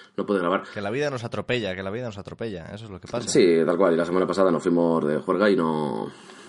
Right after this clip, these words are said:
Speaker 1: y cuando quisimos volver a casa ya era tarde para grabar, ¿no? Algo de eso pasó, ¿no?
Speaker 2: Sí, sí, sí, efectivamente. Entonces, pues bueno, eh, programa dieciséis,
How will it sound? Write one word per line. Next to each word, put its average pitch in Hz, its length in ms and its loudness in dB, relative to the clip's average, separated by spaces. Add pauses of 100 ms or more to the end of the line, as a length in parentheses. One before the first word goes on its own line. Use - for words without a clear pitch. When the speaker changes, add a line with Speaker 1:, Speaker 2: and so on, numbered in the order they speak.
(180)
Speaker 1:
y 95 40 -2
cuando 78 180 0
quisimos 87 260 0
volver 85 240 0
a 80 60 0
casa 85 180 -6
ya 95 80 -2
era 82 120 -2
tarde 71 200 -6
para - 160 -10
grabar, 71 280 -6 (340)
¿no? 82 320 -6
Algo 76 180 -4
de 73 60 0
eso 85 100 -6
pasó, 82 220 -4
¿no? 76 180 -4 (460)
Speaker 2:
Sí, 117 280 0
sí, - 160 -10
sí, 98 160 -8
efectivamente. 92 680 -6
Entonces, 85 760 -4
pues 87 140 -6
bueno, 113 300 0 (420)
eh, 87 800 -4
programa 95 340 -2
dieciséis, 107 600 -4